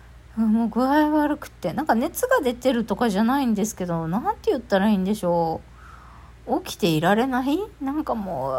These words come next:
えー、うえー、疲れたってなってね、昨日からずっとベッドから出られずにいます。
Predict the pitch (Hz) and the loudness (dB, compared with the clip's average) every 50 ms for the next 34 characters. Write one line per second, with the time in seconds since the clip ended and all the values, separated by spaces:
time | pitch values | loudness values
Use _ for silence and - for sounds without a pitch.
0 | 120 110 110 113 117 120 139 139 123 139 196 214 - - - 240 - - - - | -2 -2 -2 -2 -4 -2 -2 -2 0 0 -2 -2 -4 -10 -10 -10 -10 -8 -8 -8
1 | - - - - - - - - - - - - - 247 - - - - 240 240 | -6 -6 -4 -4 -6 -6 -8 -10 -12 -8 -6 -6 -6 -6 -8 -6 -4 -4 -4 -4
2 | 240 233 - - 208 190 190 190 196 - - 196 185 190 190 196 196 - - 220 | -4 -8 -10 -12 -8 -6 -6 -6 -6 -8 -10 -12 -10 -10 -10 -10 -12 -12 -10 -10
3 | 226 240 247 247 247 247 247 240 240 240 240 240 240 - 233 220 214 196 202 208 | -8 -8 -8 -8 -8 -8 -8 -8 -8 -8 -10 -10 -8 -6 -4 -4 -4 -4 -6 -6
4 | 202 208 208 208 214 - 202 202 202 202 208 208 - - - 196 190 185 190 - | -6 -6 -6 -8 -8 -10 -10 -8 -8 -10 -10 -12 -16 -12 -10 -8 -8 -8 -8 -4
5 | - 175 170 180 185 185 - 180 180 180 185 185 185 185 180 180 175 180 180 185 | -4 -2 -2 -4 -8 -10 -10 -10 -8 -8 -6 -6 -6 -6 -6 -6 -8 -8 -10 -10
6 | 180 175 175 170 165 170 - 170 175 175 175 170 - - - - - | -8 -8 -6 -8 -8 -8 -6 -6 -4 -4 -4 -6 -8 -10 -12 -12 -14